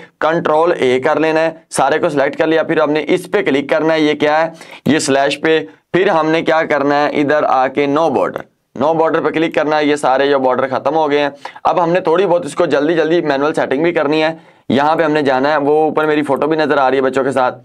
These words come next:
वो भी हमने delete कर देनी। इस तरीके से यहाँ पे end वाली है।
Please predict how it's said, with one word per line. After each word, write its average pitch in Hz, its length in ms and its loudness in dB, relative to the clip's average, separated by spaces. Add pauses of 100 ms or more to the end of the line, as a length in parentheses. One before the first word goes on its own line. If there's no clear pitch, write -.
(320)
वो 139 120 0
भी 170 100 0
हमने 165 200 0
delete 143 260 0
कर 151 140 0
देनी। 147 200 0
इस 156 200 -2
तरीके 147 320 0
से 147 320 0 (440)
यहाँ 135 240 2
पे 139 100 -2
end 143 220 0
वाली 156 200 0
है। 147 280 0